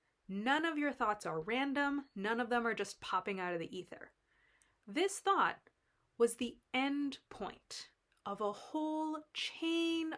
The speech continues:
of logic and assumptions that my automatic brain had made up. And so for me, since addressing the end point of that chain wasn't helping, I needed to back it up.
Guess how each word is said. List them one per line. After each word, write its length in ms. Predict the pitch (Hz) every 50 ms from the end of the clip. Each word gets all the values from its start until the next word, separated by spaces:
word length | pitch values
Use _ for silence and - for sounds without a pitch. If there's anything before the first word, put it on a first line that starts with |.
| - -
of 200 | - 170 160 -
logic 840 | 170 185 202 233 269 294 302 302 302 262 - 294 294 - 185 - - -
and 140 | 196 185 180
assumptions 960 | - 156 - - - - 254 254 262 269 - - - 262 254 254 247 247 - - - - - - _
that 180 | - 170 - -
my 420 | 175 175 180 185 196 226 269 294 -
automatic 600 | 214 190 196 208 208 202 190 190 196 196 190 -
brain 380 | - 160 160 160 160 165 170 - _ _ _ _ _
had 200 | - - 160 156
made 180 | 160 156 - -
up. 240 | - - - - - _ _ _ _ _ _ _ _ _ _ _ _ _ _ _ _ _ _ _ _
And 200 | - 214 202 202
so 180 | - 262 226 208
for 140 | - - 226
me, 460 | 277 392 381 277 220 196 196 - _ _ _
since 280 | - - 247 226 208 - -
addressing 640 | 226 190 160 - 214 240 254 - 302 269 247 233 -
the 200 | 208 190 - -
end 320 | 269 349 403 453 415 - -
point 520 | - 233 208 190 - - - - - - _ -
of 160 | - 233 226 208
that 200 | 226 202 - -
chain 500 | - - 359 349 269 226 214 214 208 _ _ _ _ -
wasn't 300 | 202 202 208 220 214 -
helping, 540 | - 392 415 403 - - - - - 269 - _ _ _ _ _ _ _ _ _ _ _ _ _ _ _ -
I 120 | 202 190
needed 260 | 190 190 180 170 170 170
to 60 | 160
back 240 | - - - - -
it 80 | -
up. 220 | - - _ _